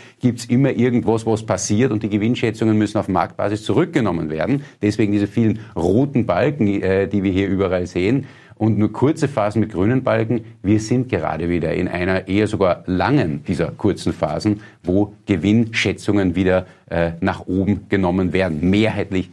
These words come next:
nach oben genommen werden. Und das nicht nur in den U S A, sondern zuletzt sogar, äh, in Europa,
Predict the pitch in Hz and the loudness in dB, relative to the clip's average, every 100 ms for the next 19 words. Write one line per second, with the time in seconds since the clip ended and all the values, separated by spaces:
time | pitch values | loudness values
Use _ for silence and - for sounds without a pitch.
0 | - 90 76 90 87 82 82 82 82 78 | -4 -2 0 -2 -2 -2 0 0 0 -4
1 | 58 - - - 107 123 151 160 151 143 | -6 -14 -4 0 2 0 0 0 0 2
2 | 143 127 120 110 104 82 113 131 113 107 | 2 2 2 2 2 2 2 0 -2 2
3 | 92 90 - - 87 87 82 95 - _ | 0 0 -4 -4 -2 2 2 0 -4 _
4 | _ 92 90 87 104 98 87 85 101 123 | _ -2 0 0 0 0 0 0 0 0
5 | 110 | 0